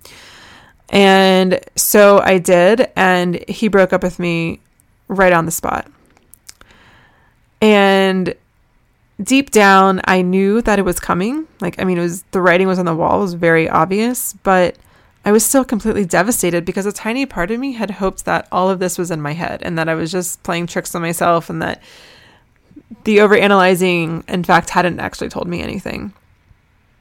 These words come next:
And I was so mad at him too, because I can just, I can still hear his words. Like, I was sitting there on the bed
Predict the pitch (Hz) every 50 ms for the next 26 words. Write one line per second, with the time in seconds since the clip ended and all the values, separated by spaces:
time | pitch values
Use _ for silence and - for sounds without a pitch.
0 | _ _ _ _ _ _ _ _ _ _ _ _ _ - - _ - 220 233 233
1 | 233 233 233 214 - - - 220 254 277 269 - - 294 302 330 359 359 - -
2 | _ - 180 175 175 190 208 220 220 165 160 190 175 - 156 - - 214 190 170
3 | 165 180 170 - 220 214 214 214 - - - - - - - - - - _ -
4 | 220 247 - 294 269 254 247 - - - 214 220 269 240 220 - - 269 269 254
5 | - 254 226 220 220 202 208 185 185 220 196 180 180 175 - 175 165 170 170 170
6 | 175 - - 208 202 214 208 202 196 185 185 180 175 175 - - - 175 170 170
7 | 165 165 175 220 240 247 240 240 240 - - -